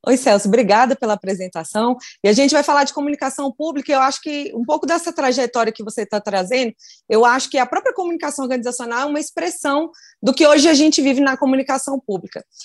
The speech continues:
Eu me lembro do início da graduação que os professores falavam assim, "Olha, a partir de agora, o perfil que vai ser demandado do profissional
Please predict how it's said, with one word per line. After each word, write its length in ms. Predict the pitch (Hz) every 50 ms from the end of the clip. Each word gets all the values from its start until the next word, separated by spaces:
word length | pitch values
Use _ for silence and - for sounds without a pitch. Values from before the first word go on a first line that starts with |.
| - - _
Eu 120 | 233 247
me 100 | 285 320
lembro 220 | 320 339 320 294 254
do 260 | 233 214 202 240 294
início 380 | 302 277 277 285 294 - 302
da 100 | 233 240
graduação 500 | 233 240 233 233 214 214 214 - 269 262
que 60 | 262 -
os 80 | -
professores 340 | - 240 247 - 277 247 254
falavam 380 | - 285 247 240 247 233 262 277
assim, 300 | 277 - - 226 208 - _ _ _ _ _ _ _ _ _ _
"Olha, 300 | - 247 240 233 226 220
a 40 | 226
partir 260 | - 269 269 339 294
de 80 | 285 294
agora, 520 | 247 226 214 233 254 269 262 240 226 - -
o 300 | - 214 233 240 240 233 -
perfil 300 | 277 254 247 330 403 392
que 100 | - 349
vai 160 | 294 269 277
ser 340 | 277 - 269 254 240 233 220
demandado 640 | 190 233 226 226 220 208 202 208 202 208 196 208
do 80 | 190 196
profissional 580 | _ 196 190 - - 202 214 233 240 240 208